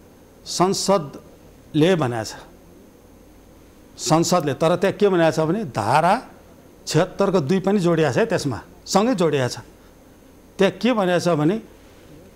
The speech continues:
अ, विश्वासको आधार, कुनै पनि संसदले विश्वासको आधार पेश गरेमा सामान्य राष्ट्रपतिज्यूले प्रधानमन्त्री नियुक्त गर्न सक्ने छ भनेको छ।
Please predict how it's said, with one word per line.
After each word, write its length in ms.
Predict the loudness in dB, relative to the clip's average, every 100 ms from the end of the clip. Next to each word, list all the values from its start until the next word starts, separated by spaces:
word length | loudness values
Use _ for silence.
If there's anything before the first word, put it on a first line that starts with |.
| -20 -20 -20 -20 -20 -20 -8
अ, 420 | -2 0 2 0 -4 -14 -16 -2
विश्वासको 600 | 0 0 2 2 2 0
आधार, 640 | 0 0 2 4 4 2 -2 -18 -12 -2
कुनै 220 | 0 0
पनि 260 | 0 2
संसदले 680 | 2 2 0 2 2 2 2
विश्वासको 680 | 0 -2 -4 0 0 2 -2
आधार 480 | -2 0 2 2 0
पेश 300 | 0 0 2
गरेमा 680 | 0 2 2 4 4 2 -2 -14 -20 -20 -6
सामान्य 480 | 0 2 4 4 4
राष्ट्रपतिज्यूले 880 | 2 0 -2 -2 0 0 2 0
प्रधानमन्त्री 640 | 0 0 2 2 2 0 2
नियुक्त 260 | 0 0
गर्न 260 | 0 2 2
सक्ने 360 | 0 0 2 2
छ 100 | 2
भनेको 320 | 2 0
छ। 100 | -6